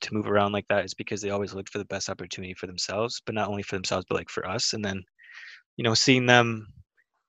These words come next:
take every opportunity and just being, like, you know, I think the biggest thing they taught me about was just respecting people, like, you know, no matter who it is and, like, no matter what job you work, you gotta respect the people you're around. And I think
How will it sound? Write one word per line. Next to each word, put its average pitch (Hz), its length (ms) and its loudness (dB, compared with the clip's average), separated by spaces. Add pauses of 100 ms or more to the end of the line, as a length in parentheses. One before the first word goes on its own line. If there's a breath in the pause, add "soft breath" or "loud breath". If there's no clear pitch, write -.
(100)
take 131 280 6
every 120 200 6
opportunity 113 520 4
and 104 120 0
just - 220 0
being, 107 180 0
like, 98 180 -2 (260)
you - 80 -10
know, 110 220 -12
I 113 80 -6
think 117 200 -4
the 110 80 -2
biggest 104 340 0
thing 107 140 -2
they 101 80 0
taught 101 220 -6
me 98 60 -4
about 95 280 -2 (160)
was 104 160 -4
just - 220 -2
respecting 117 600 -2 (140)
people, 151 300 2
like, 107 180 -4 (100)
you 101 120 -12
know, 90 180 -12 (160)
no 117 100 -6
matter 110 320 8 (180)
who 110 120 4
it 104 80 6
is 107 240 0
and, 95 100 -10
like, 92 180 -10 (960 soft breath)
no 113 80 -8
matter 110 260 2
what 107 140 4
job 95 240 0
you 92 80 -2
work, 98 180 0
you 98 80 -8
gotta 95 220 -2
respect 90 400 -2
the - 60 -10
people - 280 -8
you're 90 180 -4
around. 90 320 -8
And 101 100 -10
I 92 60 -8
think 90 280 -10